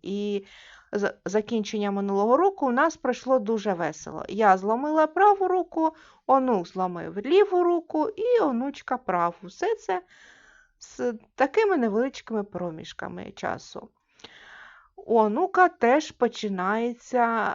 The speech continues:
реабілітація руки. Але він, він же молодший, у нього все це проходить набагато швидше. І ось такий чарівник, це пан Вадим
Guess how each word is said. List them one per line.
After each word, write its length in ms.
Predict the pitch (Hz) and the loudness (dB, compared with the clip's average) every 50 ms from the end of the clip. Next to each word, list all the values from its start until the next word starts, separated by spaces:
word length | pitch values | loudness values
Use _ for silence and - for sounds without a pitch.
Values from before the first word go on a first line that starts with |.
| - - | -6 -6
реабілітація 1080 | 190 190 202 202 196 190 196 170 165 160 - 165 170 180 190 190 - - 202 190 180 | -2 0 0 0 0 -2 -6 -8 -8 -4 -2 0 0 0 0 -2 -8 -8 -8 -6 -6
руки. 440 | 185 185 175 _ - - 170 151 - - _ _ _ _ - - - - _ - | -8 -10 -14 _ -12 -10 -10 -10 -12 -14 _ _ _ _ -20 -20 -20 -18 _ 0
Але 440 | - 190 185 190 190 185 180 180 175 | 0 2 2 2 0 -2 -4 -6 -6
він, 160 | 165 185 175 | -8 -8 -10
він 280 | - 165 185 196 180 | -8 -6 -6 -6 -6
же 120 | - 180 180 | -4 -6 -6
молодший, 600 | 175 170 170 160 170 202 240 254 - - - 202 | -6 -6 -6 -2 2 2 2 2 0 -2 -4 -4
у 80 | 170 | -4
нього 200 | 165 170 185 185 | -4 -6 -6 -8
все 220 | 165 170 - 202 196 | -6 -4 -4 -4 -4
це 120 | 196 196 | -4 -6
проходить 540 | 185 - - 165 - - 196 185 175 170 - | -8 -8 -8 -6 -4 -4 -4 -4 -4 -6 -8
набагато 540 | 165 156 - 160 170 185 175 165 - - 165 | -8 -6 -6 -2 0 0 0 0 -2 -8 -14
швидше. 560 | - - 170 180 233 254 - - - - 202 _ _ _ - - - - _ _ _ | -14 -10 -6 -6 -6 -6 -8 -12 -12 -12 -12 _ _ _ -20 -20 -20 -20 _ _ _
І 200 | - 240 302 359 - - | -4 -2 0 0 -2 -2
ось 360 | - - 262 277 269 262 269 - | -2 2 4 4 4 4 2 0
такий 420 | - 240 233 240 - 269 277 254 | -2 -2 -2 -2 -6 -6 -6 -6
чарівник, 760 | - - 233 202 185 185 180 180 180 185 190 220 247 254 - | -4 -2 -2 -2 -2 -2 -6 -6 -6 -6 -6 -6 -8 -10 -12
це 160 | - - 196 | -12 -10 -10
пан 380 | 180 - - 185 185 180 175 165 | -6 -2 0 0 0 0 -2 -6
Вадим 580 | 156 165 160 156 - - 165 175 196 226 220 | -8 -8 -8 -8 -6 -6 -6 -4 -4 -6 -8